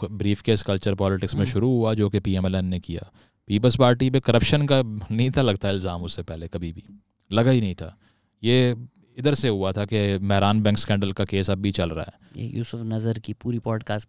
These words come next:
Speaker 2: में यही डिस्कस हुआ था
Speaker 1: अच्छा,
Speaker 2: जब वो आए
Speaker 1: मैंने नहीं
Speaker 2: थे।
Speaker 1: देखी।
Speaker 2: जी, जी।
Speaker 1: हाँ, तो उसमें फिर वो देख लें वो किस तरह से ब्रीफकेस बटे, क्या कुछ हुआ। बाद में मान भी लिया कोर्ट में जाके उन्होंने कि किया, हमीद गुल साहब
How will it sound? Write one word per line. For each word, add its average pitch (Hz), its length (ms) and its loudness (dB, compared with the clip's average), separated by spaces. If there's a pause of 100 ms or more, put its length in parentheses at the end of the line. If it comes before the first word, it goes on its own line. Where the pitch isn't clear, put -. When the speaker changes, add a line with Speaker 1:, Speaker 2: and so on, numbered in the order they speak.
Speaker 2:
में 101 60 -6
यही 107 160 -6
डिस्कस - 380 -10
हुआ 107 60 -4
था 104 40 0
Speaker 1:
अच्छा, - 160 -2
Speaker 2:
जब 113 100 -2
वो 107 120 -4
आए 95 60 -2
Speaker 1:
मैंने 92 180 -6
नहीं 92 100 -8
Speaker 2:
थे। 90 40 -10
Speaker 1:
देखी। 90 180 -14
Speaker 2:
जी, 107 80 -12
जी। 92 140 -16
Speaker 1:
हाँ, 90 180 -10
तो 95 220 -8
उसमें 120 320 -4
फिर 117 140 4
वो 113 140 4
देख 107 220 4
लें 135 200 2
वो 110 180 0
किस - 220 0
तरह 110 140 4
से 107 100 4
ब्रीफकेस 98 480 0
बटे, 95 240 -8
क्या 92 160 -2
कुछ 95 240 2
हुआ। 104 140 4
बाद 113 200 2
में 127 100 2
मान 131 220 4
भी 156 120 4
लिया 113 200 4
कोर्ट 98 240 0
में 98 120 -2
जाके 87 280 -4
उन्होंने 90 200 -6
कि 107 100 -4
किया, 131 280 -6
हमीद 107 200 -4
गुल 123 140 -6
साहब 113 300 -6